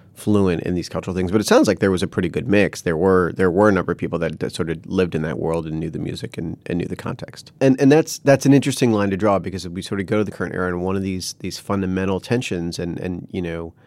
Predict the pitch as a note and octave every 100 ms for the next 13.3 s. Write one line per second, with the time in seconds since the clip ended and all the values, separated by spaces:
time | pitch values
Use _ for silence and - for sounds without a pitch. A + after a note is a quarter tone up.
0 | _ _ _ _ G#2+ G2+ C3 B2+ A#2+ -
1 | - - F2+ F2 D#2 _ - - - F#2
2 | - - A2 G#2 F#2 E2+ - F2 F2 E2+
3 | - G#2 A2+ G2+ - - G#2+ - D3 D#3
4 | E3 C#3+ F#3+ C2+ - F2+ F2 F2 E2+ F2+
5 | F2+ F2+ F2 E2+ - G#2 G2+ F#2+ F#2+ F#2+
6 | F2 F2 - G2 G2 F#2 G2+ - F2+ F2
7 | E2+ E2 D2+ - - - - G2+ A2+ F#2
8 | G#2+ G2 F#2+ F#2 - G2 G2+ G2+ - G#2+
9 | F#2 F#2+ E2+ F2 F#2 F2 F2+ E2+ D#2+ -
10 | _ _ - A2+ A#2 G2 F2+ E2+ F2 F2+
11 | - F2 E2+ - F2 E2+ - G2 - -
12 | F#2+ - E2+ F2 - E2+ F2 - - F#2+
13 | F2 E2